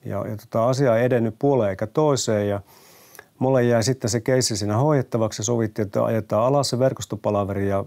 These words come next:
että saa ottaa äitiin yhteyttä tai huoltajiin yhteyttä. Ja lähdettiin sitten miettimään ihan uudella tavalla, että mitenkä niinku lähdetään eteenpäin. Tää poika ite halusi tulla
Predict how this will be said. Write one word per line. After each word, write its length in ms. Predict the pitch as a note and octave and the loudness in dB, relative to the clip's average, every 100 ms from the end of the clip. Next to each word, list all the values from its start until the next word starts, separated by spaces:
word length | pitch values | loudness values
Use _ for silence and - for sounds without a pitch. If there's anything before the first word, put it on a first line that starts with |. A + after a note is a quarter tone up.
| - - | -8 -14
että 180 | - | -8
saa 200 | G2+ A2+ | -4 -2
ottaa 300 | G#2 - G#2+ | -4 -4 0
äitiin 360 | A2 A2 A2 G2+ | 0 0 -2 -2
yhteyttä 600 | G2+ - G2 F#2 - F2+ - | -4 -6 -6 -6 -8 -10 -4
tai 140 | G2+ | -2
huoltajiin 520 | A#2 D3 A#2+ A2 G#2 | 2 0 0 -2 -2
yhteyttä. 760 | A2+ A2 - - G2 - - F#2 - - - - - | -2 -4 -6 -6 -6 -6 -8 -8 -12 -20 -20 -14 -2
Ja 100 | A#2 | 0
lähdettiin 340 | B2+ B2 B2+ | 2 0 0
sitten 280 | A#2 C3 A#2+ | 0 0 0
miettimään 500 | A#2 A2 A2+ A2 A2 | 0 0 0 0 0
ihan 200 | A2+ A#2 | 0 2
uudella 280 | A#2 A2 G2 | 2 0 -2
tavalla, 340 | - F#2+ G2 | -2 -2 0
että 160 | F#2 G#2 | -2 -4
mitenkä 360 | G2 F#2 F#2 | -6 -6 -6
niinku 240 | F2+ F#2 F#2+ | -8 -6 -4
lähdetään 400 | F#2+ F#2+ F2+ F2+ | -4 -6 -6 -8
eteenpäin. 640 | G#2 - F2 E2+ F#2+ E2 - _ _ _ - - - - | -8 -8 -8 -8 -10 -10 -14 _ _ _ -20 -20 -20 -4
Tää 140 | A#2+ | -4
poika 320 | A#2 D#3 D3+ C3 | 0 2 4 2
ite 240 | C#3 C3+ | 2 0
halusi 420 | A2+ B2+ B2 A2+ | 2 2 0 0
tulla 240 | C3 C#3 | 0 0